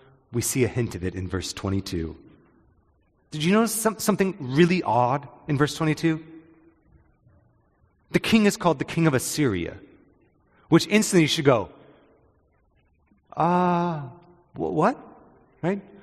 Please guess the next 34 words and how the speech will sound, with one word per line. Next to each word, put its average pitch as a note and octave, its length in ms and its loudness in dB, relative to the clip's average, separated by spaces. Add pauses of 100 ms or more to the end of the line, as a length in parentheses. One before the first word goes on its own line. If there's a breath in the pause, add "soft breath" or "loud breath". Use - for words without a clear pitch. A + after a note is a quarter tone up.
(140 loud breath)
It's F3 260 4
anachronistic. D3+ 1040 0
It, D3+ 180 2
it, D#3+ 180 -2
it's, - 340 0 (180 loud breath)
it's - 420 -2 (1600)
historically C#3+ 600 2
wrong, D3+ 440 4
right? D3+ 200 2
You D3 200 4
have C3 320 0
the - 80 -6
king F3 140 2
of E3 60 4
Assyria G3 580 6
who, F3 240 0 (300 loud breath)
who D#3 240 6
kind D3 180 4
of C#3+ 220 -4
is D#3 380 0
overtaken D#3+ 420 4
by D3+ 60 6
the C3+ 80 0
king D3+ 160 -2
of C3+ 60 2
Babylon, F3+ 400 6
who's D#3 140 -4
then D#3 120 2
overtaken D3 320 0
by D3+ 80 4
the C#3 80 0
king E3 180 0
of - 80 0
Persia. B2 400 2